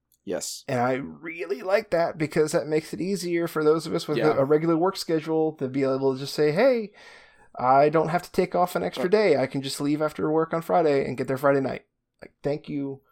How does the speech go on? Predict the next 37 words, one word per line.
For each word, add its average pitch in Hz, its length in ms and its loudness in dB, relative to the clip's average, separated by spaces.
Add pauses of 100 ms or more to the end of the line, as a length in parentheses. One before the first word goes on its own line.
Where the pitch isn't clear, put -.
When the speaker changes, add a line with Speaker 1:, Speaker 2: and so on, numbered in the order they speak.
(180)
Speaker 2:
so - 280 -6
Speaker 3:
Sure. 170 120 8
Speaker 2:
much. - 400 -6 (140)
So, - 180 0
like, 135 180 -2
A 151 80 0
C 156 200 2
O's 143 120 2
doing 147 260 0
that. 139 300 -6 (400)
Uh, 113 200 -8
Lone 131 240 -2
Star's 127 320 2
doing 127 240 0
that. 120 300 -4 (220)
I'm 120 200 -10
loving 123 320 -2
it 107 120 -6
to - 80 -12
death. - 460 -12
So, - 300 -12
I'll, - 240 -10
all 131 180 -4
for 120 260 -8
it. - 160 -10
So, - 120 -10
if 120 140 -6
you're 139 160 4
a 135 60 4
T 190 240 2
O 170 80 8
out 123 200 2
there 123 160 -4
and 120 100 -4
you 123 80 -6
hear 135 140 -2
that, 113 260 -6